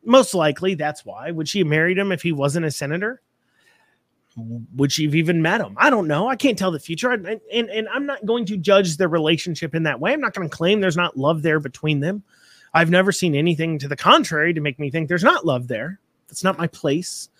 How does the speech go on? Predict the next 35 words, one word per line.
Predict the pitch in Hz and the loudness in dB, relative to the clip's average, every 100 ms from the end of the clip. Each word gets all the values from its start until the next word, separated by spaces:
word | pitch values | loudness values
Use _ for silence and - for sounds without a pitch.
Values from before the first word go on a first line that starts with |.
| - _ - | -20 _ 4
or | 175 | 6
my | 165 | 6
responsibility. | 135 123 147 131 135 127 127 135 170 _ _ _ _ _ _ - - - | 2 -2 -4 -4 -6 -10 -10 -12 -14 _ _ _ _ _ _ -20 -12 6
But | 294 262 | 6 6
let, | 311 - _ _ _ _ _ _ - | 2 0 _ _ _ _ _ _ 4
but | - - | 4 4
after | 269 370 - 339 269 | 2 2 2 2 6
they | 233 | 8
got | 196 165 | 8 4
married, | 151 135 131 - - _ _ _ _ _ _ _ _ - | 2 -2 -6 -16 -20 _ _ _ _ _ _ _ _ -8
she | - 262 | 2 4
continued | 277 269 226 285 262 220 | 4 4 4 2 2 -2
to | 214 | -2
work. | 185 135 - | 0 0 0
She | 180 | 0
was | 156 | 0
on | 151 | -2
many | 143 131 | -4 -4
boards. | - 247 240 220 - - - | 2 6 6 4 -6 -10 0
In | 202 | 2
fact, | - 277 208 | 6 4 6
at | 254 202 | 2 2
one | 208 320 403 | 0 0 -2
point, | - 233 220 180 - _ _ _ - | 0 2 2 0 -4 _ _ _ -4
she | - 254 | 4 6
was | 233 220 208 - - | 8 8 8 2 -2
the | 185 | -2
transportation | - 233 262 - 214 - 240 226 202 180 | -2 -2 -2 -2 -6 -2 0 0 -2 -4
secretary | 214 190 180 170 156 151 | -2 -2 -4 2 2 2
for | 160 | 2
the | 156 | 2
United | 151 151 156 151 | 4 4 4 0
States | - 131 - | 0 -2 0
of | 135 | -4
America. | 135 123 120 | 0 0 -2